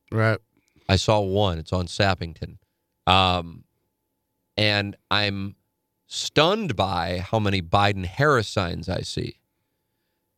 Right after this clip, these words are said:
Speaker 2: And this, and so people might go, "Oh, well, you're in Kirkwood slash Webster, and it's, you know,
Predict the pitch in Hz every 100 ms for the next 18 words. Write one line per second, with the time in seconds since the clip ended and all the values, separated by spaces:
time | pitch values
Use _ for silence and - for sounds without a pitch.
0 | - 110 110 104 101 143 - - 110 107
1 | 113 104 123 110 107 104 110 120 123 120
2 | 110 104 - 117 110 110 107 101 98 -
3 | 104 101 101 98 98 87 - 101 95 95
4 | 92 - - - 107 98 87 85 82